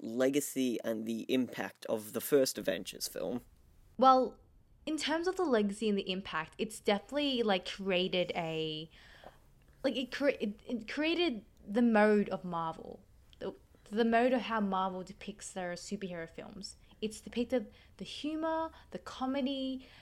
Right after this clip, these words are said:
Speaker 2: the fight sequences. It just made it incredibly M C U,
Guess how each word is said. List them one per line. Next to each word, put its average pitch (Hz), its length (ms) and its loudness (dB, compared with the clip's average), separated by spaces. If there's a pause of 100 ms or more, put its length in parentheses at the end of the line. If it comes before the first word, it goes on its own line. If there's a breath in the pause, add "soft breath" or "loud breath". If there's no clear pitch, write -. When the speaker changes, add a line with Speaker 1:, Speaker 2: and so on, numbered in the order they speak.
(120)
Speaker 2:
the 185 320 -2 (460 loud breath)
fight 262 260 4
sequences. 233 840 -2
It 240 120 -4
just - 200 -2
made 214 280 2
it 277 160 0
incredibly 190 1040 -4
M 190 200 0
C 196 160 -6
U, 170 480 -6